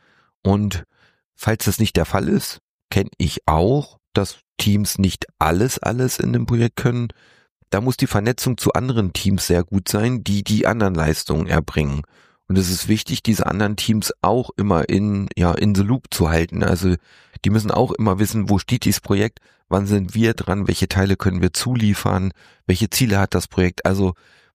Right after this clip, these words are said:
sind weitere Teams oder weitere Personen involviert,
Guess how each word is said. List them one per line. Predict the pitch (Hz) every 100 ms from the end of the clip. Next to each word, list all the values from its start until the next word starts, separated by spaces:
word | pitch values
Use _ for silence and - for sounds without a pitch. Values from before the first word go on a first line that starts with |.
| _
sind | - 107 101
weitere | 98 123 - 104
Teams | - 120 127 -
oder | - 92
weitere | 95 90 90
Personen | 90 85 98 139 143
involviert, | - 135 127 127 117 127 131 -